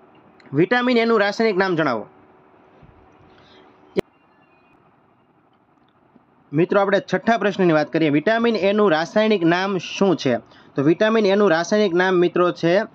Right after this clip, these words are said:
રેટિનોલ. કયું છે? રેટિનોલ. હવે આપણને બધા સૂત્ર ખબર હોવી જોઈએ. પહેલાં તો હું સૂત્ર લખી દઉં તમને, રથ એક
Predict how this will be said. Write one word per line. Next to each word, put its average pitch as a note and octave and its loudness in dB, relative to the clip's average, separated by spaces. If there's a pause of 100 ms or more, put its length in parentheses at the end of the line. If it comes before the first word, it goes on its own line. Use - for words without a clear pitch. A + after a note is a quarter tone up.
(460)
રેટિનોલ. C#3+ 0
કયું F#3 2
છે? G#3 -4
રેટિનોલ. C#3+ 0 (280)
હવે E3+ 0
આપણને A3 0
બધા F3 0
સૂત્ર G3+ -2
ખબર G3 0
હોવી F3 2
જોઈએ. D3+ 0 (500)
પહેલાં F#3+ 0
તો G3+ 0
હું F#3+ 0
સૂત્ર G3 0
લખી F3+ 2
દઉં D#3 2
તમને, D#3 0 (120)
રથ F3+ -2 (500)
એક G3 -2